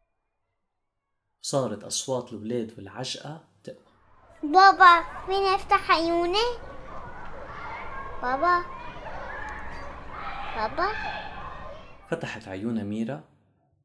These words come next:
Speaker 1: وبابا ما كان حدا. "حتطلبي شي؟" سألها العمو تبع الكافيتيريا.
Speaker 2: لا، ما معي س-، مصاري.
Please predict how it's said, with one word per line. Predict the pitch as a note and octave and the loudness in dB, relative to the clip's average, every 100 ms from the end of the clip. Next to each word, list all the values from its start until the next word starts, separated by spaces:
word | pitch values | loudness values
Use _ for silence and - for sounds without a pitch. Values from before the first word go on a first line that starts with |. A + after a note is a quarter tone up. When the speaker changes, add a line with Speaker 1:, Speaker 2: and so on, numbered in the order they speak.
| _ - | _ -18
Speaker 1:
وبابا | C#3 C#3+ C#3+ | -8 -4 -2
ما | C#3 | -4
كان | C#3+ C#3+ | -6 -10
حدا. | - B2+ - B2 _ _ _ _ _ _ _ _ - | -10 -12 -12 -18 _ _ _ _ _ _ _ _ -8
"حتطلبي | A#2+ C3 B2 B2+ A2+ | -2 2 2 4 2
شي؟" | - D#3 F3 - _ - | 0 -4 -6 -16 _ -10
سألها | - - D3+ B2+ | -4 0 0 0
العمو | A2+ A2 C3 | -4 -4 -4
تبع | A2+ A2 G2 | -4 -8 -12
الكافيتيريا. | F#2 G2+ - - G2+ - - _ _ _ _ - | -14 -16 -16 -16 -18 -20 -20 _ _ _ _ -2
Speaker 2:
لا، | F#4 A4+ - - - | 4 4 2 -16 -4
ما | G4+ A4 G#4 | -2 0 0
معي | D#4 C#4+ | -2 -6
س-، | - D#4+ | -12 -10
مصاري. | C#4+ D4 - C#4+ C#4+ C#4+ C#4+ | -8 -8 -4 -2 0 -2 -6